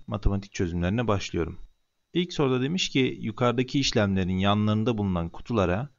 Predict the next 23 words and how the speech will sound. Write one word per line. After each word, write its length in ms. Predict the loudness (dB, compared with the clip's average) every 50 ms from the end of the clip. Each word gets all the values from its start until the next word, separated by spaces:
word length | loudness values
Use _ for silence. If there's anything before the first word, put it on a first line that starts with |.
| _ -20 -20 -20 -20 -14 -2 2
bu 80 | 4
rakamlardan 640 | 4 4 4 4 2 4 4 2 2 2 2 0 -2
altısı 720 | 0 2 2 2 2 2 0 -4 -4 0 0 0 0 0 -4 _ _ _ _ -8
her 340 | -2 2 4 4 4 4 2
bir 100 | 2 2
işlemin 380 | 2 0 -2 -2 0 0 0
sonucu 360 | -2 -2 -2 -2 -2 0 0
eşit 260 | -2 0 0 0 2 2
olacak 380 | 2 2 2 0 -2 -2 -4
biçimde 320 | -8 -6 -4 -2 0 0 2
yerleştirildiğinde 1200 | 4 6 6 6 6 4 4 2 0 0 -2 -2 -2 0 0 0 0 0 2 2 2 2 0 -4 -10 -20 _ _ _
hangi 460 | -12 -2 0 0 0 2 2 2 2
rakam 360 | 2 2 2 0 0 0 2
boşta 320 | 2 2 0 0 -4 -6 -4
kalır 300 | -4 -4 -4 -4 -4 -2
diye 120 | -4 -4
sormuş. 560 | -2 -2 -4 -4 -4 -6 -8 -12 -16 -16 -18 _ _ _ _ _ _ _ _ _ _ -20 -20 _ _ _ _ -2
Tabi 160 | 0 2 2
burada 260 | 2 4 4 2 4
birkaç 460 | 4 2 2 4 2 2 2 2 0
deneme 280 | 0 0 2 2 2 2
yanılma 320 | 0 0 0 0 0 0
yapabiliriz. 680 | -2 0 0 -2 -2 0 0 0 -2 -2 -6 -10 -12 _